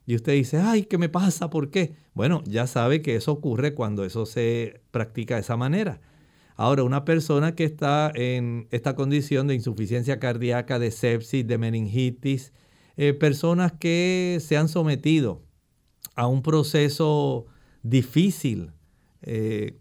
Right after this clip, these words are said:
como esa septicemia, pues ya sabe que en ellos va a resultar práctico, útil y necesario, pero no es una prueba para que usted vaya por ahí y ahora le diga al médico, "Ay, doctor,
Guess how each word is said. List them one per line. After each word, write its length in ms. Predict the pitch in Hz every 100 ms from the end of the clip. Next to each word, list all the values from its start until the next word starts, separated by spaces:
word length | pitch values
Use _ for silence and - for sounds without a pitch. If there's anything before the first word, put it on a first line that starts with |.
| _
como 200 | 117 117
esa 160 | 151
septicemia, 960 | 135 151 147 - 110 - 156 127 101 - _ _ _ _ _
pues 160 | 101
ya 160 | 107 131
sabe 300 | 147 151 156
que 100 | 160
en 100 | 165
ellos 240 | 151 147
va 60 | 143
a 40 |
resultar 540 | 139 143 151 151 143 - _
práctico, 680 | 143 151 151 156 156 147 -
útil 340 | 147 156 147 131
y 20 |
necesario, 640 | 123 139 120 190 196 151
pero 160 | 160 165
no 100 | 202
es 60 |
una 160 | 220 208
prueba 260 | 185 180 175
para 160 | 165
que 60 | 156
usted 240 | 156 165 147
vaya 280 | 143 147 143
por 160 | 156
ahí 120 | 156 135
y 40 |
ahora 160 | 139 139
le 100 | 127
diga 140 | 135
al 60 | 147
médico, 260 | 156 160
"Ay, 80 | 202
doctor, 400 | 214 - 202 190